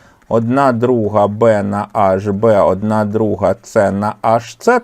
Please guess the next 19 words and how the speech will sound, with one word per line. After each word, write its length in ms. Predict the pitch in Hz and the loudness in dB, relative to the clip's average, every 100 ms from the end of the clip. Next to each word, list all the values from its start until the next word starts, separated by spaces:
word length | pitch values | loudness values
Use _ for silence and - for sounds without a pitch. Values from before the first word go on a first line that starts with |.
| _ | _
Тобто 580 | - 160 - - - - _ _ _ _ _ _ - | 0 0 -2 -12 -8 -8 _ _ _ _ _ _ 0
H 460 | 170 190 - - - - | 2 2 -2 -12 -10 0
А — 300 | 151 113 92 _ | 0 0 -4 _
це 240 | - 110 | -2 -2
два 480 | 101 113 143 135 117 - | 0 0 2 2 0 -2
С 540 | 120 98 92 - - | 2 2 0 -8 -16
на 300 | 110 104 104 113 | -8 -6 -6 -6
А, 300 | - 180 262 294 _ _ _ _ _ _ _ | -2 0 0 -4 _ _ _ _ _ _ _
H 580 | 139 147 113 98 - 98 | 0 2 2 -2 -6 -8
Б — 420 | 95 123 113 98 - | -2 2 4 2 -4
це 240 | - 101 | -4 -4
два 460 | 92 101 117 107 - - | -2 -2 2 0 -2 -2
С 400 | 110 92 - - | 0 2 -2 -8
на 240 | 92 92 92 | -8 -6 -6
Б, 460 | 107 156 226 262 233 _ _ _ _ - | -2 2 2 0 -6 _ _ _ _ -2
H 480 | 123 104 95 - - | 2 2 -2 -8 -14
С — 320 | - 180 240 240 | 0 2 2 -2
це 220 | - 107 | -2 -2
два 340 | 95 104 104 | -2 0 0